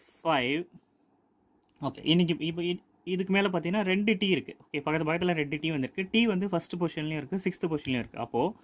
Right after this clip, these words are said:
இங்கே ஒன் or சிக்ஸ் இல்லை சிக்ஸ் or ஒன். So இப்படி வரணும். சரிங்களா? So இப்படி போடும்போது என்ன ஆகும்?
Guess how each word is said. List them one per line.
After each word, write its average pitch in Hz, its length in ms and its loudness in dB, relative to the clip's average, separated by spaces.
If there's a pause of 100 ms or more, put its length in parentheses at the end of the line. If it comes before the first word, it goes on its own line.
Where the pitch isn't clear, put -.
(720)
இங்கே 147 260 0 (220)
ஒன் 170 180 2 (120)
or 151 180 2 (100)
சிக்ஸ் - 260 -8 (120)
இல்லை 185 260 -2
சிக்ஸ் - 380 -12
or 135 180 0
ஒன். 113 160 -6 (200)
So - 120 -6
இப்படி 147 220 4
வரணும். 120 280 -2 (100)
சரிங்களா? 156 320 2 (640)
So 233 80 8 (100)
இப்படி 196 200 4
போடும்போது 208 440 6
என்ன 185 180 4
ஆகும்? 175 340 4